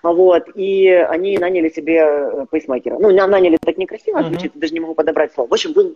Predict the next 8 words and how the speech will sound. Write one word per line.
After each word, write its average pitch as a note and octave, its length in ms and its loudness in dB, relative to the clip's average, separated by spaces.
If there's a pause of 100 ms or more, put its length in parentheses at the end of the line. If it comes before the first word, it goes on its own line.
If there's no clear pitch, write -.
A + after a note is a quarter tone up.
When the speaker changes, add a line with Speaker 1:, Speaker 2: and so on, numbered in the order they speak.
Speaker 1:
пейсмейкер. C3+ 400 -8 (480)
Вот. F3 240 0
И - 40 2
я, C4 160 2
в - 120 -8
общем, E3 240 -10
пробежала, A3+ 800 -2 (400)
сфинишировала. G#3+ 1040 -2